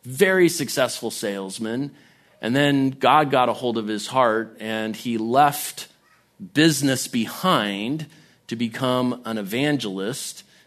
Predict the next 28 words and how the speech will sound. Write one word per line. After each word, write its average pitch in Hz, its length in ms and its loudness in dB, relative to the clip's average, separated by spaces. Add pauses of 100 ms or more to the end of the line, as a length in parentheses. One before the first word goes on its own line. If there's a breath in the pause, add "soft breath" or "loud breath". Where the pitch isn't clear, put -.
one 117 140 -4
of 117 60 0
the 117 60 0
most 117 280 -2
well-known 123 540 2
evangelists 113 680 -2
of 101 120 -6
the 98 80 -6
nineteenth 107 540 -6
century. 117 720 -4
His 110 200 -12
name 110 160 -4
was 101 160 -6
D 107 220 -4
L 101 160 0
Moody. 101 560 -4 (1700 loud breath)
And, 165 300 4
uh, 165 280 8
a - 20 6
younger 202 340 6
contemporary 160 800 6
of 117 120 2
D 127 180 4
L 127 140 6
Moody, 120 460 4
also 143 540 2
in 120 220 -2
the 110 420 4